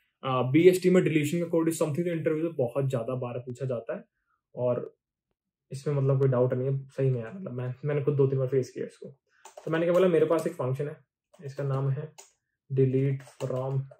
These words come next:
B S T। इसके अंदर एक रूट नोड आई होगी और इसके अंदर, अ, let's say,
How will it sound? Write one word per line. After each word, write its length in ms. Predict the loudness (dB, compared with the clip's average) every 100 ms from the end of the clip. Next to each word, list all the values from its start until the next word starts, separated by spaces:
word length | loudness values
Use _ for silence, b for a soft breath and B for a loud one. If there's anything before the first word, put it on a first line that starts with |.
| -8
B 80 | -4 -4
S 120 | -6
T। 100 | -6
इसके 280 | -6 -4 -4
अंदर 140 | 0
एक 100 | -2 -4 _ _ _ _ _
रूट 240 | 0 2 2
नोड 140 | 2
आई 120 | 2
होगी 220 | 0 0 -6 -10 _ _ -20 -20 _ _ -20 _ -20 -20 _ _ _ _ -20 _ _ _ _ -6
और 140 | -6
इसके 200 | -4 -6
अंदर, 240 | -4 -2 -2 -4 _ _ _ _ _ _
अ, 80 | -6 -2 -2 -2 0
let's 260 | 0 0 -4
say, 100 | -2